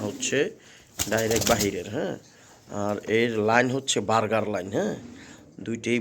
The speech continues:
বার্গার লাইনের কবুতর, একই, একই বাপ মার কবুতর, একই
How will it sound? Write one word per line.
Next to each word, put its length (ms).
বার্গার 320
লাইনের 320
কবুতর, 360
একই, 340
একই 300
বাপ 200
মার 220
কবুতর, 360
একই 220